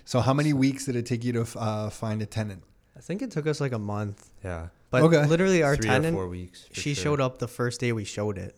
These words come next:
Speaker 3: but she didn't make a decision till, like, after a month.
Speaker 1: Got
Speaker 3: But,
Speaker 1: it.
Speaker 3: but yeah, no, she's good. And yeah, no, the process was a good experience. Uh,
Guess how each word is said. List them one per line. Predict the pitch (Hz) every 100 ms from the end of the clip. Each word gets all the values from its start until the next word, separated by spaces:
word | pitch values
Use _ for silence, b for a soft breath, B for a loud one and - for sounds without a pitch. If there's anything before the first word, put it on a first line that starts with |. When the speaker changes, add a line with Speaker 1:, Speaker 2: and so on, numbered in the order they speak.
| _
Speaker 3:
but | 110 95 - _ _ _ -
she | - 135
didn't | 131
make | 127 123
a |
decision | 113 - 113 107 98
till, | 110
like, | 104 101
after | 104 101 95
a | 98
month. | 98 95 98 - b b b b 127
Speaker 1:
Got | 113 117
Speaker 3:
But, | 107
Speaker 1:
it. | - _ -
Speaker 3:
but | 151
yeah, | 139 110
no, | 107
she's | 101 113
good. | - 113 110
And | 110 107 107 _
yeah, | - 110
no, | 98
the | 101 _ -
process | 135 127 - 135
was | 135 127
a |
good | 123 123
experience. | 117 - 117 123 139 143 -
Uh, | 107 104